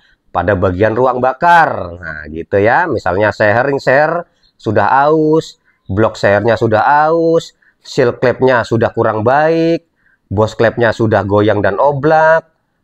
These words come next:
nah, sekiran klep, ruang bakarnya kotor, nah gitu. Jadi motor performanya kurang bertenaga, bisa ngempos,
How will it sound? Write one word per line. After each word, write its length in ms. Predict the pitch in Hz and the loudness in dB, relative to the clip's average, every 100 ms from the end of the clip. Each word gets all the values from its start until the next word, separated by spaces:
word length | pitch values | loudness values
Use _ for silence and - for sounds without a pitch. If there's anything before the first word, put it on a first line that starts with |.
| _ | _
nah, 400 | 87 87 85 80 | -4 -2 0 -2
sekiran 640 | 73 - - 135 120 113 - | -4 -8 -4 -2 0 -2 -2
klep, 480 | 131 131 135 131 _ | 0 2 0 -2 _
ruang 240 | 113 117 107 | -2 0 0
bakarnya 400 | 98 110 117 - | -2 -2 -2 0
kotor, 720 | 143 151 156 156 156 156 101 | -2 0 0 2 2 0 -2
nah 160 | 87 | -2
gitu. 320 | 85 87 - 98 | -4 -6 -2 0
Jadi 320 | 98 151 170 - _ _ - | 2 2 0 -6 _ _ -4
motor 480 | 98 - 147 156 147 | -2 0 0 -2 -4
performanya 640 | 117 - 107 101 101 123 | -6 -2 -2 0 0 0
kurang 240 | 123 120 | 0 -2
bertenaga, 640 | 104 - 104 101 98 110 139 | -2 -4 -2 -2 0 0 2
bisa 240 | 127 - 107 | 0 -2 -2
ngempos, 560 | 120 120 170 165 - | -2 0 0 0 -6